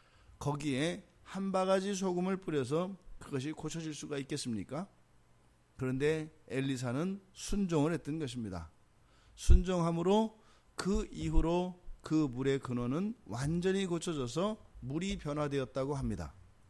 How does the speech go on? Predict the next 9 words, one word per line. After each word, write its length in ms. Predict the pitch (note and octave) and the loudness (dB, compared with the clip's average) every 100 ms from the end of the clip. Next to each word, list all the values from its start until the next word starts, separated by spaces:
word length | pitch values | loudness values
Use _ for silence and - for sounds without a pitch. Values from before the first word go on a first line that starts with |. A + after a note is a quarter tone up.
| - - - - - - - - - - - - - | -20 -20 -20 -20 -20 -20 -16 -16 -18 -20 -20 -16 0
우리들의 440 | D3 E3+ F3+ F#3 | 4 8 8 8
삶 240 | F3+ F3+ F3 | 4 2 4
속에 540 | F#3 - C3+ F3 A#3+ - - - - - - - - - - - - - | 6 6 6 4 -2 -8 -14 -14 -18 -16 -14 -10 -8 -8 -10 -16 -16 0
이러한 640 | D#3 G3 F#3 G#3+ C3 E2 - - - - | 4 6 6 4 2 -4 -4 -4 -6 -14
하나님이 640 | - F3+ F3+ F3+ F#3 F#3 F3 | -6 -2 0 2 2 0 0
주시는 800 | F3+ F3 F3 F3+ G3 G3+ A#3 A3+ - - _ - | 6 6 6 2 2 2 -2 -8 -16 -20 _ -6
그런 340 | E3 E3+ E3 | 0 2 2
마음과 840 | C3+ C3 D3 D#3 D#3+ D#3+ D#3+ D#3+ D#3 | 2 4 4 4 0 2 4 4 4
생각들, 720 | D#3 F#3 F#3+ F3+ - G2+ F2 | 2 2 0 -2 -4 -8 -8